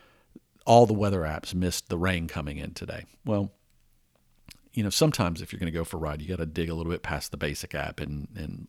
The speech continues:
look at the data. And maybe if rain's supposed to be coming in the next six hours, look at the radar.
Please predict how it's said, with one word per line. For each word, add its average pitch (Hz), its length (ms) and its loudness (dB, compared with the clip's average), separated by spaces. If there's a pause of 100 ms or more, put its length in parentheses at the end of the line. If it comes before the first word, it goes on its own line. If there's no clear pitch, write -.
look 95 200 -2
at 85 80 -8
the 82 60 -6
data. 69 360 -6 (760)
And 69 420 -8
maybe 147 320 -2
if - 160 -6
rain's 82 300 -2
supposed - 240 -4
to - 60 -14
be 80 60 -6
coming 87 260 -2
in 82 100 -2
the 82 60 -4
next 82 240 -6
six - 180 -10
hours, 107 200 -6
look 233 140 -4
at - 60 -16
the 76 100 -6
radar. 80 680 -2